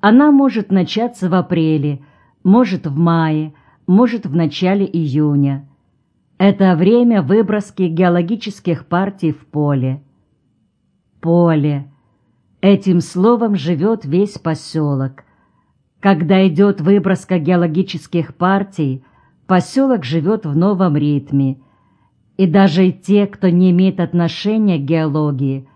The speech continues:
как-то окунаются в этот ритм. И потом, когда последний вертолёт увезёт последнего геолога, вдруг все удивятся наступившей тишине.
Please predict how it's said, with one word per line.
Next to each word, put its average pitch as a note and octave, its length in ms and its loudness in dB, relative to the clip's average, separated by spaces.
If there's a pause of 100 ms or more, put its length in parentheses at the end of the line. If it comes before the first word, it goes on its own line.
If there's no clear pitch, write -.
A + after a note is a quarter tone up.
(360)
как-то A#3+ 460 -2
окунаются F3 920 -2
в C3+ 100 -4
этот F3 380 -4
ритм. C#3 520 -4 (1000)
И G3+ 120 2
потом, G#3 680 2
когда E3+ 400 -2
последний E3+ 580 0
вертолёт E3+ 680 0 (420)
увезёт F3 520 0
последнего E3 680 0
геолога, D3+ 840 0 (600)
вдруг A3 560 0
все A#3 380 -2
удивятся F#3+ 800 0
наступившей F#3+ 840 -2
тишине. D3 840 -2